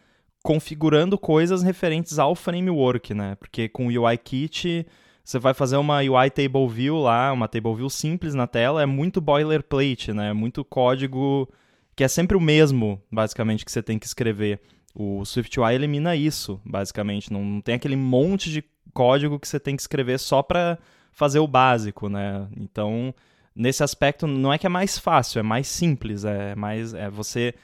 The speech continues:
elimina tempo gasto configurando coisas do framework e gasta esse tempo no, no que é do, da, do seu app, né? Então, acho que esse é o ponto bacana dele.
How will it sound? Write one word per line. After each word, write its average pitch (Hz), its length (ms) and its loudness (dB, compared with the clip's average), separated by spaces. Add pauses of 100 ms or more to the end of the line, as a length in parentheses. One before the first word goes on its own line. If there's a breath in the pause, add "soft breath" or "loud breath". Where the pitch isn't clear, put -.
(160 soft breath)
elimina 127 480 2
tempo 147 320 -2
gasto 113 960 0 (300 soft breath)
configurando 131 760 2
coisas 127 540 2
do 110 140 -4
framework 113 800 -2
e 165 640 -6
gasta 131 440 0
esse 143 200 -4
tempo 135 400 -2
no, 147 240 -4 (160)
no 143 120 -6
que - 180 -6
é 135 300 2
do, 139 220 -6
da, 127 280 -4 (100)
do 120 100 -6
seu 160 240 0
app, 123 300 0
né? 101 240 -6 (340 soft breath)
Então, 104 240 -8
acho - 160 -10
que 101 400 -10
esse - 220 -6
é - 20 -2
o 110 60 -4
ponto 117 260 -4
bacana 117 420 -4
dele. 101 240 -8